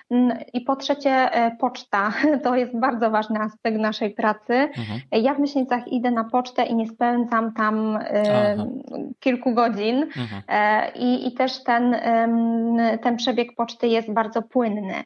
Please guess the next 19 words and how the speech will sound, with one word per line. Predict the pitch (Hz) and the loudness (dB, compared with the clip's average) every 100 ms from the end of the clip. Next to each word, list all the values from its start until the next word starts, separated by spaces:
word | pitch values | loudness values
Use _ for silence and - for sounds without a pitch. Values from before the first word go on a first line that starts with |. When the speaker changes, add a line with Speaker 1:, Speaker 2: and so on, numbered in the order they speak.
| - 143 | -10 -8
Speaker 2:
Mhm. | 117 107 - | -6 -6 0
Speaker 1:
E, | 220 226 | 2 2
natomiast, | 247 240 254 247 240 240 - - 240 | 0 0 0 0 0 -2 -4 -2 -2
no, | 240 247 247 - - 233 226 226 | 2 0 0 -12 -6 -4 -4 -4
Kraków, | 247 247 - 262 247 - | -2 -2 0 -2 -2 -4
e, | 240 233 233 233 | -2 0 -2 -4
to | 240 | -4
też | 247 240 | -4 -2
jest, | 233 226 226 | -4 -6 -2
jest, | 233 226 226 _ | 0 0 -4 _
em, | 233 226 226 220 226 220 | 0 2 2 2 2 0
jest | 233 233 - | -2 -4 -2
punkt, | 254 247 | -2 -2
w | - | -2
którym | 247 240 233 | 0 0 2
mam | 226 233 233 | 2 2 0
klientów, | 240 240 254 240 214 220 - | 0 2 2 2 -2 -2 -2
a | - 220 | -2 0
więc | 208 233 233 233 233 | 0 0 2 2 -2